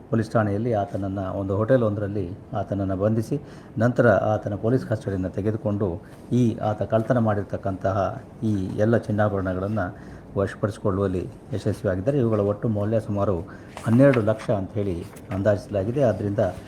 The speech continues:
ನಾವು ಈಗಾಗಲೇ, ಆ, ಪದೇ ಪದೇ ಕೇಳ್ಕೊಳ್ತಾ ಇದ್ದೇವೆ, ಮನೆ ಕೆಲಸದವರನ್ನು ನೀವು ಇಟ್ಕೊಳ್ಳುವಾಗ ಅವರ ಪೂರ್ವಾಪರಗಳನ್ನು ತಿಳಿದುಕೊಳ್ತಕ್ಕಂಥದ್ದು ಬಹುಮುಖ್ಯ.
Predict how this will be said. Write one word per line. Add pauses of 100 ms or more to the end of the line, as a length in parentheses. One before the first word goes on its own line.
(260)
ನಾವು
ಈಗಾಗಲೇ,
ಆ,
ಪದೇ
ಪದೇ
ಕೇಳ್ಕೊಳ್ತಾ
ಇದ್ದೇವೆ,
ಮನೆ
ಕೆಲಸದವರನ್ನು
ನೀವು
ಇಟ್ಕೊಳ್ಳುವಾಗ (560)
ಅವರ
ಪೂರ್ವಾಪರಗಳನ್ನು (100)
ತಿಳಿದುಕೊಳ್ತಕ್ಕಂಥದ್ದು
ಬಹುಮುಖ್ಯ.